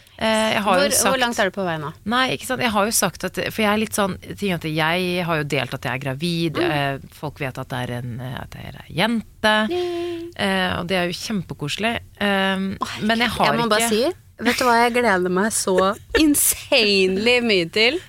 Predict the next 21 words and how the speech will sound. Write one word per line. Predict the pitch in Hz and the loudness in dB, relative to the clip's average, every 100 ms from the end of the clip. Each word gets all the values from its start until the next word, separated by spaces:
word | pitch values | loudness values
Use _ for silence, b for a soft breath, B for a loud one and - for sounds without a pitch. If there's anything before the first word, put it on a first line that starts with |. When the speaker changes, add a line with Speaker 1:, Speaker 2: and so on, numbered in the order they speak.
| - | -10
Speaker 1:
Ja | - | -8
da. | - - - | -6 -8 -6
Speaker 2:
Er | 294 302 | -6 -4
å | 339 | -4
se | - - | -4 0
en | 294 294 | 0 0
liten | 277 269 - 233 254 - - | -2 -4 -4 -4 -6 -10 -6
minisam, | 226 214 202 196 202 240 247 - | -2 0 0 -2 -2 -6 -6 -4
en | 165 | -2
liten | 175 220 196 170 | 0 -2 -4 -2
brown | 196 208 208 208 | 0 0 0 -2
sugar. | 220 226 180 B B B B B B - | -2 -2 -4 B B B B B B -8
Å, | - | 0
Speaker 1:
Åh, | 247 - | 2 2
Speaker 2:
herregud, | 247 226 170 208 196 | 2 0 0 0 0
det | 202 | -2
orker | 208 | 0
Speaker 1:
ja. | 175 160 | 2 2
Speaker 2:
jeg | 165 | -2
nesten | 160 - 160 | -6 -8 -8
ikke. | 165 | -6